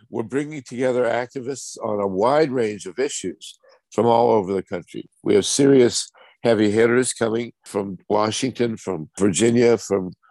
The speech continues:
North Carolina, as well as, of course, from the West Coast. We have a tremendous array of speakers. Danny Sheehan, the great actress Mimi Kennedy will be there. This is a gathering not for people to hear speeches, but to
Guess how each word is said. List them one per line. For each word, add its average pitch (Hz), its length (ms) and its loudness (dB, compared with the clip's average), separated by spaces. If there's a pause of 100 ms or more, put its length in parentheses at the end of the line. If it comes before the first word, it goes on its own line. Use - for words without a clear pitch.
(100)
North 113 280 0
Carolina, 120 600 0 (280)
as 113 280 -6
well 113 200 -2
as, 101 140 -10
of 92 120 -12
course, 110 260 -8
from 95 200 -10
the 92 60 -10
West 95 380 0
Coast. - 320 -2 (280)
We 107 80 -4
have 107 120 0
a 101 80 -2
tremendous 131 520 -2
array 107 300 -2
of 95 160 -4
speakers. - 600 -8 (240)
Danny 107 320 0
Sheehan, 113 540 -4 (240)
the 101 160 -4
great 104 260 2
actress 104 460 -2
Mimi 98 300 -6
Kennedy 117 400 0
will 107 160 2
be 95 160 0
there. 98 320 0 (600)
This 160 220 0
is 175 140 0
a 165 60 4
gathering 131 540 0 (120)
not 135 320 -4
for 135 160 -8
people 117 320 -4
to 107 160 -6
hear 117 160 4
speeches, 127 560 -4
but 98 200 -4
to 90 220 -2